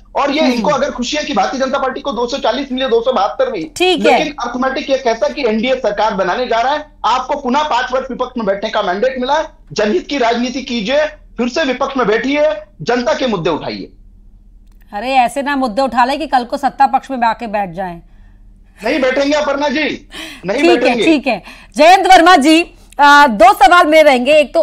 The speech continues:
Speaker 2: overall सिनेरियो पर, सिनेरियो पर आपसे चर्चा करेंगे ही, लेकिन एक और सवाल, शिवराज सिंह चौहान को लेकर जो कांग्रेस का उत्साह है ना, और दिल्ली से शिवराज सिंह चौहान की तस्वीरें आई, काफी कंफर्टेबल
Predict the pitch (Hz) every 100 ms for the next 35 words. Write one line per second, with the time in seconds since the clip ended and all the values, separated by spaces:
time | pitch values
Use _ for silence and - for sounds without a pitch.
0 | 262 254 269 277 262 247 262 285 285 254
1 | 240 247 294 262 - 277 254 277 254 247
2 | 254 330 302 339 294 269 - 269 254 208
3 | 202 269 262 294 - 349 330 269 240 302
4 | 330 330 277 269 294 320 - 262 254 311
5 | - 311 269 - - 247 269 240 202 202
6 | 247 320 349 311 - - - - - 185
7 | 175 269 285 403 415 381 392 339 294 294
8 | 349 320 311 269 220 285 294 285 285 294
9 | 302 311 214 208 190 285 294 403 - 294
10 | 269 - 262 320 330